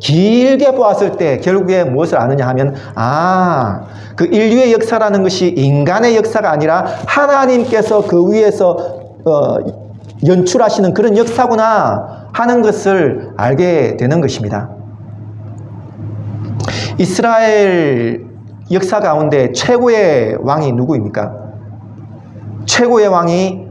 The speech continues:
바로 다윗입니다. 영광스러운 왕. 이스라엘 모든 백성들이, 모든 사람들이 그렇게 알고 있습니다. 그 영광스러운 왕이 탄생하기까지 누가 있어야 했죠?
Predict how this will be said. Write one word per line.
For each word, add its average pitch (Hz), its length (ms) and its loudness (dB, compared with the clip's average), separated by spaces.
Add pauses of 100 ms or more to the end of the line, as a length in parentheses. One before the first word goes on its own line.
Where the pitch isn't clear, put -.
(120)
바로 131 680 -2
다윗입니다. 127 680 -2 (440)
영광스러운 165 1120 2
왕. 117 460 -2 (760)
이스라엘 175 340 2
모든 214 300 4
백성들이, 190 600 2
모든 214 280 2
사람들이 175 420 2
그렇게 185 260 0
알고 135 260 2
있습니다. 113 380 -4 (760)
그 196 140 2
영광스러운 220 960 2
왕이 190 300 2
탄생하기까지 170 1080 0 (160)
누가 185 760 0
있어야 165 240 0
했죠? - 600 -4